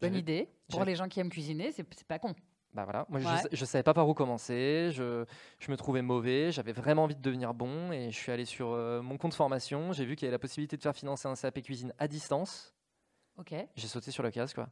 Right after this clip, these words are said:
Speaker 1: <laughs> Et donc voilà, sport, cuisine, euh, passer du temps, euh, quand même avec, euh,
Speaker 2: En
Speaker 1: avec ma
Speaker 2: famille.
Speaker 1: famille, euh, voilà.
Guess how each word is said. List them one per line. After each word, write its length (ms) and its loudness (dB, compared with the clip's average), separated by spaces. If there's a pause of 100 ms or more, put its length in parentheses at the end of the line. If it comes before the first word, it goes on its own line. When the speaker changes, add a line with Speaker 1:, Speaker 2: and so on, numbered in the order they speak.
Speaker 1:
<laughs> 880 -8
Et 80 -2
donc 120 4
voilà, 260 4
sport, 560 4
cuisine, 500 -6
euh, 600 -4
passer 260 -4
du 140 -8
temps, 340 -2
euh, 60 -8
quand 100 -8
même 160 -6
avec, 220 -10
euh, 320 -6
Speaker 2:
En 20 -10
Speaker 1:
avec 140 -10
ma 100 -6
Speaker 2:
famille. 260 -6
Speaker 1:
famille, 160 -4
euh, 140 -4
voilà. 260 0